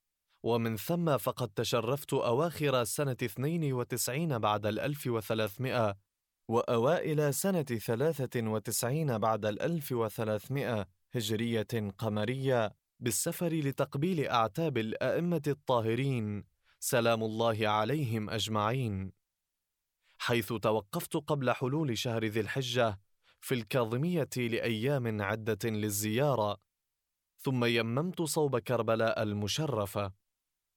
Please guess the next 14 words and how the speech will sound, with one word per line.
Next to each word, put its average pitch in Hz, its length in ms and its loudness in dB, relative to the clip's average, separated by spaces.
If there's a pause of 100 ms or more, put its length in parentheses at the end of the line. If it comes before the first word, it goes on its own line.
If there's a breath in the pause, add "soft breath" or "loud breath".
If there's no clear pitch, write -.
(1500 soft breath)
وكانت 175 600 0
قد 143 240 0
وصلتني 131 580 0
قبل 110 380 -2
سفري 120 460 0
هذا 113 580 2 (560 loud breath)
عدة 120 440 2
رسائل 143 680 2
بالخط 139 440 -4
المبارك 135 840 0 (280)
لسماحة 113 640 0
الحاج 127 460 0
السيد 113 440 0
هاشم، 110 680 0